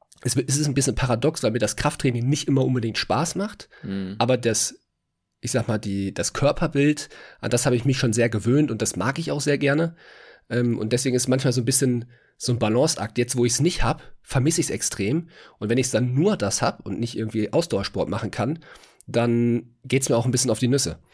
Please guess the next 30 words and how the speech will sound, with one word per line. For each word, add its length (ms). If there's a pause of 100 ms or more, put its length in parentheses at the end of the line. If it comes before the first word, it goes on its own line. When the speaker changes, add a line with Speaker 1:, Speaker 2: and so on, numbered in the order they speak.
(180)
Speaker 1:
So, 180
also 180
es 80
ist 60
eine, 160
ist, 320
ist 260
ein 120
schwieriges 500
Thema. 340 (140)
Speaker 2:
Es 300
geht 260
in 160
eine 360
Richtung, 580 (380)
die 200
ich 160
eben 380
gerade 280
auch 100
so 120
ein 40
bisschen 260
anschneiden 640
wollte 280
mit 260
dem 220
Selbstbild 580
und 180
so. 200